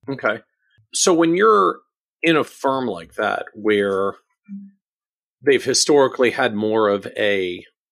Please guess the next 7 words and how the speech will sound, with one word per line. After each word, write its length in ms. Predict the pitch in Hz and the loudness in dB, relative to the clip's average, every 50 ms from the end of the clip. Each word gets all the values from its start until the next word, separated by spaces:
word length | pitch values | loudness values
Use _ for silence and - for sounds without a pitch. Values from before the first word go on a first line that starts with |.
| _ _ | _ _
an 140 | - 120 117 | -2 0 0
investment 500 | 107 98 110 113 - - - 117 107 95 | 0 0 0 0 0 -2 -4 -6 -8 -8
focus, 760 | - - 113 98 95 - - 104 98 98 95 - - - - _ _ _ _ _ _ _ _ _ _ _ _ _ _ _ | -4 0 0 0 0 0 -2 -2 -2 -2 -2 -4 -6 -6 -8 _ _ _ _ _ _ _ _ _ _ _ _ _ _ _
you're 340 | - 123 117 120 131 135 135 | -16 -10 -4 0 0 0 0
coming 440 | 135 - - 135 127 123 120 117 113 | 0 -4 -4 -2 -2 0 0 2 2
in, 560 | 110 107 107 107 104 104 107 107 107 101 - | 2 2 2 0 0 -2 -2 -4 -6 -8 -10
you're 680 | - 120 117 123 131 127 120 120 120 113 113 113 110 | -10 -6 -2 2 2 4 4 4 4 4 2 2 0